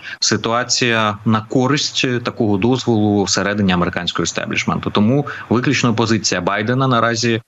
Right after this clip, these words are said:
сказати "так", а все інше вже готово до того, щоб це було. І я думаю, що мова йтиметься не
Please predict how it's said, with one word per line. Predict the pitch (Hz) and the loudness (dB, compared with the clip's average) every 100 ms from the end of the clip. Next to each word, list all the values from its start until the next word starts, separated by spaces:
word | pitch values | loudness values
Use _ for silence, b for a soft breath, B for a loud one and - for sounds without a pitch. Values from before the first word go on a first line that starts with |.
| _ - | _ -6
сказати | - 92 104 107 110 | -2 0 0 0 -2
"так", | - 80 - - | -2 -6 -8 -8
а | - | -6
все | 92 - | -4 -2
інше | 107 120 151 - 180 - B B | -2 0 2 2 0 -4 B B
вже | 101 113 | -2 0
готово | 107 98 131 127 | 0 0 0 0
до | 95 | 0
того, | 104 101 | 0 0
щоб | - | 0
це | - 92 | -4 -4
було. | 78 82 | -2 0
І | 87 | 2
я | 120 | 2
думаю, | 143 143 | 0 0
що | - 127 | 2 2
мова | 135 113 | 4 2
йтиметься | 98 - 117 110 110 110 101 | -2 -4 0 0 0 0 2
не | 101 104 104 | 2 2 2